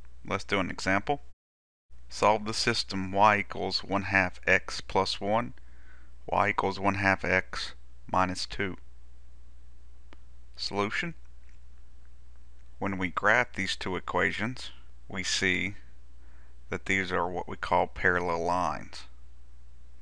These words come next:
And that's lines that do not intersect. So we say the solution is the empty set because there's not an order pair that is on both graphs, or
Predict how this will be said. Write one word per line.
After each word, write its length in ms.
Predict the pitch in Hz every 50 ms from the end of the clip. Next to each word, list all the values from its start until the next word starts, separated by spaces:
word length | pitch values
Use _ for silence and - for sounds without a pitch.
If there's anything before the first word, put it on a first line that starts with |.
| - - - - - - - - - - - - -
And 120 | 85 87
that's 220 | 87 87 - -
lines 440 | 90 90 90 90 90 90 90 90 90 -
that 180 | - - 80
do 100 | - 85
not 240 | 85 85 87 87 85
intersect. 680 | 85 87 85 78 - - - - - - - - - - - - - - - - - - - - - - - - - - - - - - - - - - - - -
So 180 | - - - 92
we 140 | 90 90 85
say 320 | - - - 110 107 98
the 160 | 90 90 90
solution 560 | - - - 98 95 113 120 113 - - 92
is 200 | 90 90 92 -
the 180 | - 87 87 95
empty 260 | 110 123 - - 87
set 420 | - - - 87 87 82 - - -
because 440 | - - - 85 85 85 90 90 - - - - -
there's 260 | - 90 90 90 -
not 200 | 90 92 101 101
an 140 | 92 87 - -
order 260 | - 92 92 82 85
pair 560 | - - - - 113 104 92 95 - - - - - - - - - - - - -
that 140 | 95 87 85
is 180 | 87 85 -
on 200 | 87 87 87 87
both 240 | 82 87 90 85 80 - - - -
graphs, 600 | - - 90 87 78 60 - - - - - - - - - - - - - - - - - - - - -
or 460 | - - 85 82 87 87 90 101 -